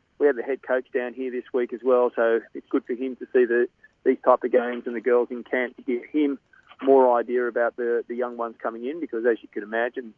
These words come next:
everyone's scattered around the nation, so it's not so easy. So when we, we do get these opportunities, it's great to see that everyone involved is, is looking to see how we can start to get that next generation, if you like, uh, starting to come through.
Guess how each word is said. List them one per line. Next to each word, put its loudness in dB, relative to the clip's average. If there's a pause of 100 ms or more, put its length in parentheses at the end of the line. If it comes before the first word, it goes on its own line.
everyone's -6
scattered 2
around 2
the -8
nation, 0
so 2
it's -4
not -6
so 6
easy. 4 (500)
So 8
when 0
we, -8 (100)
we -6
do -2
get -4
these -8
opportunities, -12
it's -20
great 2
to -8
see 2
that 0 (400)
everyone 2
involved 0
is, -6 (340)
is -6
looking -10
to -12
see 0
how 2
we 2
can -16 (680)
start 6
to -6
get -8
that -8
next -14 (500)
generation, -6
if -16
you -8
like, 0 (260)
uh, -6
starting -6
to -20
come -8
through. -8